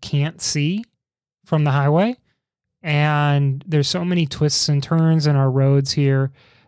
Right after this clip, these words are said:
that you, you come upon something that has such historic significance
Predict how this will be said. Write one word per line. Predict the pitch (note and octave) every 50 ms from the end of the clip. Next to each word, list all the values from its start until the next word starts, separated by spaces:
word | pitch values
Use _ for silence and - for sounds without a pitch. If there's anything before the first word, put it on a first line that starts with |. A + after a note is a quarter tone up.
| _ -
that | D3 C#3+ C#3 C#3 C3+ C3+ C#3+ - _ _ _
you, | - E3 D3+ D3+ D3 D3+ -
you | F3+ D#3+ D3+ C#3
come | - - F3+ F3+
upon | F#3 - - E3 D#3+ D#3+ D#3+ D#3+
something | - - D3 C#3 C#3+ C#3+ C#3+
that | C#3 C#3
has | C3 C#3 C3+ C3
such | - D3 C3+ - -
historic | C#3+ C3+ - - D3 C#3 C#3+ C#3+ C#3
significance | - - C#3 B2+ B2+ B2+ C3 C3+ - D#3+ D#3+ G3 A#3 B3 A3+ - -